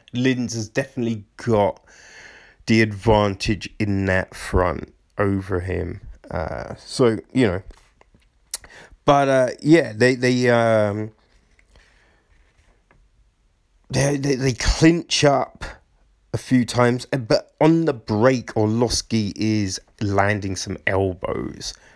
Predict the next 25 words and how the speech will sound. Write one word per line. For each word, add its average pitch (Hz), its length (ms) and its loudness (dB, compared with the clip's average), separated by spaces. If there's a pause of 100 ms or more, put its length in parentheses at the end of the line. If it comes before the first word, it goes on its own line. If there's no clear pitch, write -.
(500)
which - 240 -2
is 120 120 -2
nice. 95 1080 -2 (440)
Nice 120 260 2
savvy, 107 880 0
uh, 98 420 0 (260)
savvy 165 500 0
move 123 400 0
there 98 220 2
from 98 260 -2
Orlovsky. 92 800 -2 (1200)
Um, 110 440 2 (1400)
Linz 160 280 4
hasn't 170 360 0
lost 139 260 -2
any 131 180 4
power, 107 440 2 (240)
any 123 220 0
speed 113 680 -2
as 104 280 -2
this 101 200 -8
fight 98 400 -2
has 95 160 -8
gone 95 320 -4
on, 101 440 -4